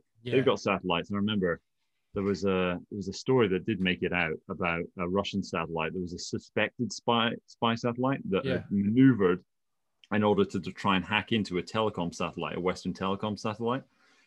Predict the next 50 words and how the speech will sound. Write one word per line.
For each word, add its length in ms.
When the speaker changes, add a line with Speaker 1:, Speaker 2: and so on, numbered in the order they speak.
Speaker 2:
uh, 300
and, 180
you 80
know, 80
had 100
actually 220
just 180
gone 160
close 340
to 180
it, 240
and 280
they, 240
they 160
Speaker 1:
<laughs> 60
Speaker 2:
speculated 580
that 280
there 240
are, 300
there 280
are, 40
they've, 280
they've 160
even 160
tried 240
out 140
weapons 380
technology. 500
So, 220
you 200
know, 60
you 100
could 140
actually 320
dir-, 320
one 260
satellite 480
directly 380
atta-, 260
blowing 400
one 160
up 200
or 120
spraying 400
acid 320
on 160
it, 160
Speaker 1:
Yeah. 260
Speaker 2:
uh, 20
or 180